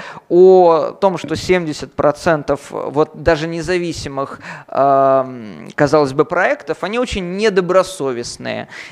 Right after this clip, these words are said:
Я не буду называть, э, имен, но буквально прошелся по сайтам. Смотрите, Коломенская. Вы своими глазами увидите следы строительства древнего подземелья.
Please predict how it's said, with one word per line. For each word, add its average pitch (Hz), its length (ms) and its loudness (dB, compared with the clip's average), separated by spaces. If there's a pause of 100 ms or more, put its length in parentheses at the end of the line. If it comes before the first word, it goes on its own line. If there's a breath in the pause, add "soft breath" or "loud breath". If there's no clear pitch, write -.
Я 240 260 4
не 226 500 -4
буду 180 320 -2
называть, 156 880 0
э, 120 760 -4
имен, 294 680 2 (300 loud breath)
но 233 420 2
буквально 175 560 0
прошелся 165 500 -4
по 147 180 0
сайтам. 220 420 2
Смотрите, 160 640 -4
Коломенская. 135 840 0 (240 loud breath)
Вы 147 180 4
своими 151 380 2
глазами 147 500 4
увидите 151 420 -2
следы 147 380 -2
строительства 143 760 -4
древнего 143 520 0
подземелья. 135 840 -4